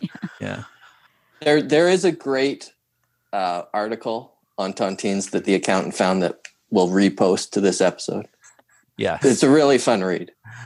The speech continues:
Speaker 2: Yeah. Well, and there's also a great Simpsons episode about it with Abe S-,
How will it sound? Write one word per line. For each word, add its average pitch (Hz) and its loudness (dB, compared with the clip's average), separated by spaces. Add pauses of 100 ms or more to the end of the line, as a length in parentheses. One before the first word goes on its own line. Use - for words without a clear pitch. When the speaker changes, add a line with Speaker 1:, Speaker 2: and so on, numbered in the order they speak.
(220)
Speaker 2:
Yeah. 101 -4 (440)
Well, 143 4
and 147 2
there's 151 0
also 190 2
a 143 2
great 117 0
Simpsons 131 -4
episode 90 -2
about 87 -4
it 87 -10
with 92 -10
Abe 107 0
S-, - -10